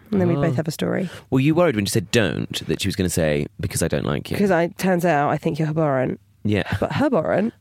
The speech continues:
Speaker 2: Abhorrent.
Speaker 1: Abhorrent.
Speaker 2: Abhorrent.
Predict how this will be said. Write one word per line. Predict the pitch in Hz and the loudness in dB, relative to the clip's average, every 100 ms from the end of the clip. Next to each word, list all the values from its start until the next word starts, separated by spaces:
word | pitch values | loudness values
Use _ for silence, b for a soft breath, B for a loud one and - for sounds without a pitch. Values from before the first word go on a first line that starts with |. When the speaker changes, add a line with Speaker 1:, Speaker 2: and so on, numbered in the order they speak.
| - | 0
Speaker 2:
Abhorrent. | 156 196 127 160 190 107 82 71 - 262 | 2 4 2 2 4 2 2 -2 -4 -2
Speaker 1:
Abhorrent. | 277 240 190 160 147 101 | 0 2 2 0 -2 -2
Speaker 2:
Abhorrent. | 87 92 98 113 123 151 - - 92 104 90 78 69 | 0 2 2 2 0 -2 -6 -8 -2 0 2 0 -2